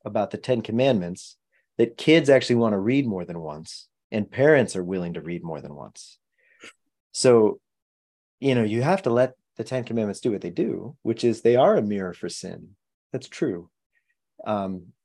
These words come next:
and at the same time, so this is something like one of our authors, dear, dear Hal Sankbeil, that wrote The Care of Souls. He talks about this sort of building on the Book of Concord's description. Now, I just, as an aside,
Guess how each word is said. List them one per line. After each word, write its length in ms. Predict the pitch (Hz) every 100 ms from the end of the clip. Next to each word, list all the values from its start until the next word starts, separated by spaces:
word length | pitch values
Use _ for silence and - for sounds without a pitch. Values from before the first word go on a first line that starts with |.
| _ _
and 140 | 117 117
at 80 |
the 60 | 117
same 220 | - 127
time, 300 | 113 107 104 -
so 140 | 143
this 160 | 143 127
is 280 | 107 - _ _ _ - 101
something 340 | - 110 107
like 140 | 101 98
one 120 | 139
of 60 | 123
our 140 | 117
authors, 360 | 120 120 110 -
dear, 380 | 117 120 113 - - _
dear 160 | 143 147
Hal 260 | 143 135 123
Sankbeil, 800 | - 135 131 113 101 107 165 _ _ _ -
that 100 | 127
wrote 160 | 127
The 80 | 127
Care 200 | - 139
of 80 | 127
Souls. 540 | - 123 113 147 - - _ _ _ -
He 100 | 160
talks 280 | 147 143 135
about 260 | 120 117
this 180 | 120 113
sort 200 | - 127
of 140 | 107 - _ _ _ _ _ _ 151
building 320 | 147 135 127
on 480 | 120 117 113 113 117 _
the 80 | 123
Book 200 | 110 127
of 100 | 120
Concord's 800 | - 120 117 - 113 113 104 -
description. 540 | - 107 120 113 - - -
Now, 200 | 110 - - -
I 100 | 127
just, 240 | 123 120 - _ _
as 160 | 120 113
an 80 | 107
aside, 400 | - 101 87